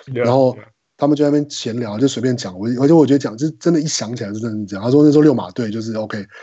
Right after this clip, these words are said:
Speaker 2: 就是后，以前是 Antonio Brothers 嘛，然后
Speaker 1: 嗯哼。
Speaker 2: 就是，不是，就是 The，The Davis Brother，
Speaker 1: 嗯，
Speaker 2: 然后
Speaker 1: Davis，yeah。
Speaker 2: 后来是 The Jeff Foster 跟 Scott Pollard。
Speaker 1: 嗯哼，yeah，
Speaker 2: 对。
Speaker 1: yeah。
Speaker 2: 然后
Speaker 1: 差多了。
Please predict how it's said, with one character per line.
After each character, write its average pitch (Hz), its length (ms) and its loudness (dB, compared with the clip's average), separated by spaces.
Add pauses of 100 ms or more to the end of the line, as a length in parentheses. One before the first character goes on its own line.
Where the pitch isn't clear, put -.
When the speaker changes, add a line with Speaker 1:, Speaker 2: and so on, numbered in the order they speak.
(220)
Speaker 2:
就 120 100 -6
是 113 240 -2 (300)
后， - 380 2
以 123 100 -8
前 131 180 -4
是 147 240 2
Antonio 135 420 -2
Brothers 107 540 -6
嘛， 98 100 -20 (240)
然 135 160 -4
后 120 40 0
Speaker 1:
嗯 117 180 0
哼。 - 20 -16 (520)
Speaker 2:
就 123 120 -4
是， 117 40 -6
不 127 80 0
是， 127 80 4
就 139 80 4
是 123 80 2
The，The 117 280 -2
Davis 131 320 4
Brother， 98 440 -6 (280)
Speaker 1:
嗯， 135 120 -10
Speaker 2:
然 123 100 -2
后 127 160 4
Speaker 1:
Davis，yeah。 117 420 -10
Speaker 2:
后 160 120 4
来 123 160 -8
是 135 260 0 (200)
The 127 100 -10
Jeff 147 240 2
Foster 131 480 -8
跟 117 160 -10
Scott 117 320 -8
Pollard。 107 360 -10 (420)
Speaker 1:
嗯 196 100 -2
哼， 143 360 -6
yeah， 170 260 -6
Speaker 2:
对。 160 140 2
Speaker 1:
yeah。 156 240 -4 (1300)
Speaker 2:
然 131 120 -4
后 151 160 2
Speaker 1:
差 135 120 4
多 131 240 -4
了。 123 120 -6